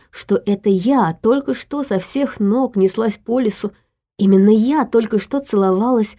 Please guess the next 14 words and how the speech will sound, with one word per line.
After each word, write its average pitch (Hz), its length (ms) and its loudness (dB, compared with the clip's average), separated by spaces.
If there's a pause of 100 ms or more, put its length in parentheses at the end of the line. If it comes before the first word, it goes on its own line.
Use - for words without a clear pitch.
(280)
упоенно 196 560 2
с 190 100 -4
незнакомцем. 208 840 -2 (300)
Какой - 260 -2
странный 185 440 0
сон. 170 360 -8 (360)
И 185 60 -2
сон 190 440 2
ли? 196 180 0 (640)
Скорее 220 400 2
похоже 254 520 -4
на 220 100 2
воспоминания 233 720 -2
Теолы. 202 460 -4